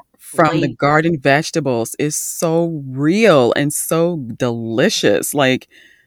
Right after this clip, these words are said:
Speaker 1: I just love going out, grabbing some veggies, and making a salad. To me, it's, like, the best thing in the summer.
Speaker 2: It
Speaker 1: I
Speaker 2: is the
Speaker 1: love
Speaker 2: best thing.
Speaker 1: that. I love
Speaker 2: And he
Speaker 1: it.
Speaker 2: does it seasonally. So whatever is in season, I think he said between he and the farmer, they plan all the meals.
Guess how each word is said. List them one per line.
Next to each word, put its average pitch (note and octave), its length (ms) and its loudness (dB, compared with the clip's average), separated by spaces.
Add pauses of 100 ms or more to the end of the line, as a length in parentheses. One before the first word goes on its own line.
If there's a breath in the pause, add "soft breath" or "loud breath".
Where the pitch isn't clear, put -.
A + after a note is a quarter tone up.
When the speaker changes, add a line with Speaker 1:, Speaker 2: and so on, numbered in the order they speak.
(160 soft breath)
Speaker 1:
I E3+ 120 4
just F3+ 160 0
love E3 320 4
going E3+ 240 0
out, B2+ 300 -2
grabbing E3+ 420 0
some E3+ 220 -4
veggies, C3+ 380 -2
and D#3+ 100 0
making D#3+ 180 2
a F3+ 60 0
salad. B2+ 460 -4
To F3+ 60 -4
me, F#3+ 60 -2
it's, G3+ 80 -2
like, F#3 140 0
the C#3 80 0
best C#3 320 -2
thing C3+ 120 0
in B2 60 -2
the A#2 80 -4
summer. D2+ 280 -6
Speaker 2:
It - 80 -4
Speaker 1:
I - 100 0
Speaker 2:
is - 100 -10
the A#3+ 60 -6
Speaker 1:
love C3 220 4
Speaker 2:
best B3 60 -2
thing. D2+ 80 0
Speaker 1:
that. E2 200 -2 (520)
I D3 60 -8
love C3 280 -2
Speaker 2:
And - 20 2
he - 60 0
Speaker 1:
it. - 80 -4
Speaker 2:
does C4 180 -4
it G#3+ 100 -10 (160)
seasonally. F3 480 -10
So - 160 -10
whatever B3 420 -6
is E3 300 -10
in G#3+ 220 -10
season, F#3+ 500 -12
I F3+ 80 -8
think B3+ 240 -12
he A3+ 160 -16
said E3+ 520 -12 (600)
between F#3 400 -10
he G3+ 200 -14
and G#3 100 -12
the G3+ 60 -16
farmer, D#3 360 -10
they C#3+ 160 -14
plan D3+ 400 -14
all C#3+ 220 -14
the E3 80 -12
meals. C#3 560 -14